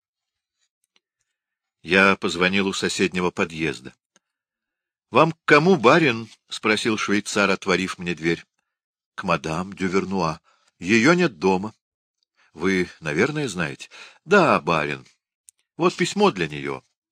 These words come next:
Оно лежит со вчерашнего вечера, и я ещё его не передавал".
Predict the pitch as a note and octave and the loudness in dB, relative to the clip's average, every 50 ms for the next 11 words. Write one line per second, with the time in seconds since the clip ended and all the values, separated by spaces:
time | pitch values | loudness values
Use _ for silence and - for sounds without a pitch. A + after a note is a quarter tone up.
0 | _ _ _ _ - G#2 G#2+ A#2 A#2+ A#2+ A#2+ A2 - C3 C3+ - - - G2 - | _ _ _ _ -4 -2 0 2 2 4 2 2 0 -2 -4 -4 -6 -6 -6 -4
1 | - - G2 G2 G#2+ G2+ - - F2 E2 E2+ E2 F#2 C3 D#3 - - D#3+ D3+ D#3 | -2 0 0 0 0 0 -2 -2 -2 0 0 2 0 0 -2 -2 0 0 0 0
2 | D#3 _ _ _ _ _ _ _ _ _ _ _ _ G#2 G2+ G#2+ G#2 G2+ A2+ C3 | -2 _ _ _ _ _ _ _ _ _ _ _ _ 0 2 4 4 6 6 4
3 | C#3+ D3+ C3+ - - - A#2 B2 B2+ A#2+ A2+ D#2 D#2 F2+ G#2+ G#2+ G#2 - A2 G2+ | 4 2 0 -2 -2 0 0 0 0 -2 -2 -2 -2 -2 -2 -4 -8 -8 -8 -8
4 | G2+ F2+ F2+ D#2+ D2 C2 A#1+ | -6 -6 -6 -6 -8 -10 -12